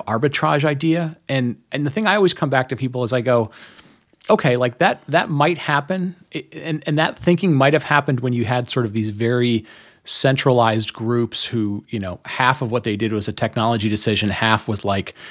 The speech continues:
vendor management, cost management. But now things are pretty distributed. Like, you know, the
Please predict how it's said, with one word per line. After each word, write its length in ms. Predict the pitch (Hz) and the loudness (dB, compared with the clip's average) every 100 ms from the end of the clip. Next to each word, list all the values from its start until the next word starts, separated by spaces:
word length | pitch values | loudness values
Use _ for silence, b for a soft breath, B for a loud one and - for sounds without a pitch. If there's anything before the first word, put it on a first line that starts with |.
| B B | B B
vendor 420 | 113 107 113 120 104 | -6 0 0 2 2
management, 760 | 101 107 101 98 113 104 92 | 2 2 2 0 0 0 -2
cost 360 | - - 107 - | -4 0 0 0
management. 560 | 104 101 98 107 101 - B B B _ | -4 -4 -6 -6 -8 -10 B B B _
But 120 | - | -6
now 200 | 131 156 | 0 0
things 300 | 214 233 185 | 0 -2 -2
are 80 | 147 - _ - | -4 -8 _ -12
pretty 320 | - 180 220 | 0 2 2
distributed. 720 | 127 113 - 131 127 87 - | 0 0 0 2 2 0 -2
Like, 180 | 92 95 - | -4 -6 -6
you 100 | 113 | -6
know, 140 | 87 | -6
the 180 | 101 | -8